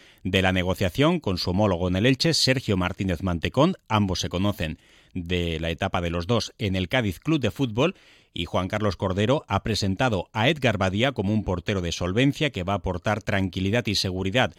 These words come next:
a la portería del Real Zaragoza y también le ha calificado como valiente porque tenía una situación totalmente estabilizado en el Elche Club de Fútbol, acaba de ser papá, pero ha preferido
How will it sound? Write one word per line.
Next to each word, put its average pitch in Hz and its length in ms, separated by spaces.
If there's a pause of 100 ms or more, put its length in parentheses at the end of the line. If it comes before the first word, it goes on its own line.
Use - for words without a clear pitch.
(260)
a 95 120
la 90 120
portería 107 440
del 92 180
Real 120 280
Zaragoza 120 440
y 131 60
también 104 360
le 117 60
ha 127 60
calificado 120 600
como 123 240
valiente 110 360
porque 90 240
tenía 98 180
una 98 120
situación 113 500
totalmente 101 460
estabilizado 90 680 (360)
en 92 120
el 98 120
Elche 101 200
Club 87 140
de 90 80
Fútbol, 151 360
acaba 90 260
de 85 100
ser 104 220
papá, 127 400
pero 151 200
ha 127 60
preferido 113 540